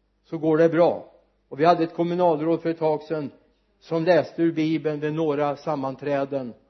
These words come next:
Vi delade ut ifrån V K S biblar till ett antal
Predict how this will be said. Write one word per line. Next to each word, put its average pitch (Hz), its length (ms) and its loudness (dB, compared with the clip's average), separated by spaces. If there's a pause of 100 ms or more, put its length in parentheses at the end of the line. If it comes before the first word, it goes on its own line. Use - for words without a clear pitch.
(680)
Vi 143 120 -6
delade 156 400 2
ut 165 260 -2
ifrån 147 560 -4
V 147 220 -4
K 151 180 -2
S - 480 -6 (180)
biblar 139 680 -2 (580)
till 147 220 -4
ett 143 140 -4
antal 143 560 -2